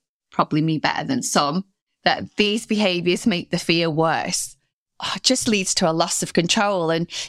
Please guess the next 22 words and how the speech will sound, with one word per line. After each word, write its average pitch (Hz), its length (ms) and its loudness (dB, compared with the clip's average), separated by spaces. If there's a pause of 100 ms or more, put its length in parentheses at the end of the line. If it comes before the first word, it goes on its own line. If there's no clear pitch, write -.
(560)
really 175 640 2
negative 160 640 0
consequences - 880 0
in 156 120 0
our 165 160 0
lives. 143 560 0 (840)
It's - 160 -4
important, 262 680 0
I 202 60 0
think, 170 280 -2
isn't 208 220 0
it, 160 280 -2
especially 220 400 -2
for - 160 0
me, 190 440 -2
that 202 160 2
avoidance 208 640 0
is 190 100 0
just - 240 0
a 175 60 -2
temporary 156 400 0
solution. 170 580 0